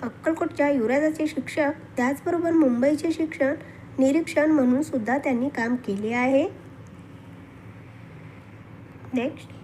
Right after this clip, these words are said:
हिंदुस्थानात दारिद्र्य येण्याची कारणे हा ग्रंथ कोणी लिहिला? तर लोकहितवादी यांनी हा ग्रंथ लिहिलेला आहे. यांनाच आपण गोपाळ हरी देशमुख असेही म्हणतो.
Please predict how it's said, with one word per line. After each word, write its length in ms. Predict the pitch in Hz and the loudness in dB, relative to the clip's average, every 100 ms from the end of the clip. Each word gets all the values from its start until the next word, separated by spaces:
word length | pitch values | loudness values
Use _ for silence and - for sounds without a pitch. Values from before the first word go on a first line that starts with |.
| - - - - - - - | -20 -20 -20 -20 -20 -20 2
हिंदुस्थानात 840 | 269 262 349 370 349 302 311 311 | 4 4 2 2 4 4 2 0
दारिद्र्य 500 | 262 220 247 302 339 | -2 0 2 4 4
येण्याची 340 | 339 339 330 349 | 4 2 2 2
कारणे 420 | 330 330 277 269 | 2 4 4 4
हा 160 | 285 294 | 2 0
ग्रंथ 360 | 269 294 285 320 349 - - - | 4 4 4 0 0 -8 -18 -4
कोणी 340 | 226 220 233 247 | 0 2 2 4
लिहिला? 300 | 285 294 349 - - - - - | 4 4 2 -2 -16 -18 -18 -4
तर 140 | 262 254 247 - - - | -2 -2 -4 -14 -18 -8
लोकहितवादी 800 | 240 240 247 - 359 349 330 285 - - | 0 0 0 -2 0 0 2 -2 -4 -4
यांनी 320 | 247 220 262 | -2 0 0
हा 80 | 320 247 | 0 0
ग्रंथ 280 | 233 214 254 | -2 -2 0
लिहिलेला 480 | 277 220 196 208 | 2 0 -2 -2
आहे. 400 | 233 240 262 311 381 - - - - - - | -2 0 -2 -2 -6 -8 -18 -20 -20 -18 0
यांनाच 400 | 254 247 294 339 | 2 4 4 4
आपण 320 | 349 285 277 359 - 247 | 2 2 2 0 -4 0
गोपाळ 320 | 233 247 302 | 0 2 2
हरी 240 | 320 254 233 | 4 2 2
देशमुख 480 | 220 - 285 330 | 0 0 0 0
असेही 380 | 254 240 214 226 | -2 0 0 2
म्हणतो. 440 | 247 254 254 320 | 4 4 2 0